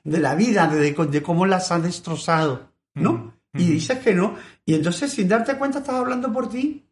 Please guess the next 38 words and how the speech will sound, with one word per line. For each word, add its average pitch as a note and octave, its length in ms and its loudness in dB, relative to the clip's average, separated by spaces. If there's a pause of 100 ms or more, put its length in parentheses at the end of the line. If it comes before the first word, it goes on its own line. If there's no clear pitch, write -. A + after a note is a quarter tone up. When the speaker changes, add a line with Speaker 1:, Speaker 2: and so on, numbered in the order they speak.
(300)
Speaker 1:
pero G3 160 2
sin F#3+ 220 -2
darte G#3+ 260 0
cuenta A#3 280 -2
más A3 180 0
todavía. G#3 520 2 (500)
Un G3+ 200 4
día G3+ 200 6
re-, A3+ 300 2
resulta G3+ 360 -2
que G#3+ 120 0
sales G3+ 300 -2
en G#3+ 100 0
un G#3+ 120 2
periódico G3+ 640 2 (320)
y F#3 140 4
ya F3+ 100 4
no F#3 100 2
hablas G3+ 280 4
de G3 60 0
por D3+ 260 -2
ti, A#3+ 280 -6
ya E3+ 120 0
empiezas E3 440 0
a F#3+ 40 0
hablar F#3 260 0
de E3 100 2
por C#3+ 340 -4
más D3+ 180 -2
personas F3+ 520 -4
y E3 80 2
adquieres F#3+ 640 -2
más D3 240 0
responsabilidad. C3+ 960 -6 (420)
Y C3 120 -4
poco C3 260 -4
a D3 80 -2
poco - 540 -4